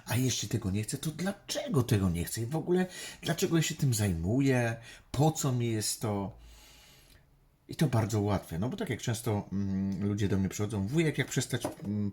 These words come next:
pić, e, alkohol?” Ja im mówię, <laughs> dziwaczne może pytanie: „A po cholerę ty chcesz przestać pić?”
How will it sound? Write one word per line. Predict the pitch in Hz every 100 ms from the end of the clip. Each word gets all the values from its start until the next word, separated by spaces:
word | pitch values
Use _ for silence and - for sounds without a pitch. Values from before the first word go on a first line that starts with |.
| -
pić, | 113 - - 107
e, | 101 98 101 101 - - - -
alkohol?” | - 104 104 101 - - _ _ _ _ _
Ja | 110 110
im |
mówię, | 98 87 95 120 110 - -
<laughs> | 165 - - 131
dziwaczne | 135 147 135 -
może | 110 107
pytanie: | 110 - 143 - - -
„A | -
po | - -
cholerę | 311 - 370 349 302
ty | 294
chcesz | 302 -
przestać | 285 285 -
pić?” | - 113 -